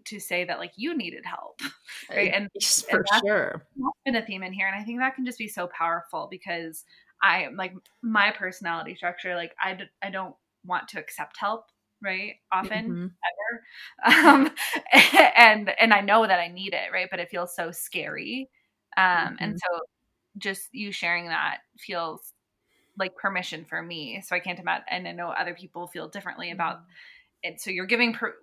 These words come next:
Speaker 1: when you share your story, you're giving permission to seek help, right? And
Speaker 2: Mm,
Speaker 1: I
Speaker 2: yeah, I, I hope so. And
Speaker 1: Yeah.
Speaker 2: for me, I think mothering has been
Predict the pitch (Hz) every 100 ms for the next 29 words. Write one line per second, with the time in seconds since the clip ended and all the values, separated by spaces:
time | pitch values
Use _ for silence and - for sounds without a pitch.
0 | - 214 220 226 277 233 196 - 196 170
1 | 175 170 170 160 156 156 139 - - 147
2 | 175 - - 135 - _ _ _ _ _
3 | _ _ 175 170 175 175 180 - 185 180
4 | _ 196 190 190 180 175 165 - _ 175
5 | 190 196 190 170 180 196 202 165 - -
6 | 185 196 202 196 - 147 151 156 _ _
7 | - _ - 196 240 - 247 302 320 240
8 | 240 208 185 - 190 208 208 196 180 175
9 | 190 170 - 175 170